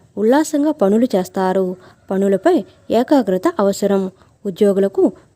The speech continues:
తోటివారి సహకారం లభిస్తుంది. అధికారులతో స్నేహంగా ఉండటానికి ప్రయత్నిస్తారు. బంధుమిత్రుల రాకతో ఇల్లు సందడిగా ఉంటుంది. వ్యాపారులకు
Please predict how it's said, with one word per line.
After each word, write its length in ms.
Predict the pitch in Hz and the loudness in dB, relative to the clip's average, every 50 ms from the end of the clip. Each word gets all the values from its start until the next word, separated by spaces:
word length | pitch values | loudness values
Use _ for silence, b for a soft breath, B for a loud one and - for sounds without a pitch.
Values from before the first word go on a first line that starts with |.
| - - | -4 0
తోటివారి 440 | 254 285 294 320 320 320 311 285 | 0 0 2 2 0 0 0 0
సహకారం 540 | - 214 190 190 202 - 202 190 226 294 320 - 202 | -2 -8 -8 -6 -2 -2 0 0 0 0 -2 0 -2
లభిస్తుంది. 720 | 196 180 208 202 - - 214 196 190 190 196 190 190 185 b b b b b b b | 0 0 -2 -4 -4 -8 -8 -6 -4 -2 -2 -2 -2 -4 b b b b b b b
అధికారులతో 840 | - 202 214 254 - 294 294 302 294 285 285 302 240 180 175 185 - _ - | -6 -6 -6 0 2 2 4 4 2 2 2 2 2 2 0 -2 -6 _ -18
స్నేహంగా 520 | - - 214 214 226 240 262 269 277 311 294 | -8 -2 0 0 2 2 2 2 2 2 2
ఉండటానికి 540 | 240 196 196 208 196 208 185 180 185 - | 2 0 0 0 0 0 -2 -2 0 -2
ప్రయత్నిస్తారు. 880 | 339 - 240 214 202 - - 208 196 - - 202 190 190 190 190 185 180 B B B B B B B 185 | -2 2 2 2 2 2 -2 -4 -4 -2 -2 0 0 2 2 0 0 -2 B B B B B B B -2
బంధుమిత్రుల 600 | 196 196 202 196 202 202 196 185 - 180 180 185 | 0 0 0 0 -2 -4 -4 -4 -4 -4 -4 -2
రాకతో 540 | 185 180 185 185 233 226 - 359 240 190 202 B B B B B - | -2 -2 -4 -4 -4 0 0 2 2 0 -2 B B B B B 0
ఇల్లు 160 | 240 262 339 | 2 4 4
సందడిగా 580 | 330 - 233 196 202 220 220 196 175 190 226 311 | 2 2 0 0 2 2 0 2 2 2 4 4
ఉంటుంది. 600 | 302 214 - - 180 185 180 190 190 185 180 180 b b b b b _ - | 2 2 2 0 0 0 2 2 0 0 -2 -4 b b b b b _ -8
వ్యాపారులకు 800 | 214 220 247 - 330 311 302 277 214 185 - 196 185 185 185 | -6 -6 -4 -2 0 0 0 0 -2 -2 -2 -2 -2 -2 -4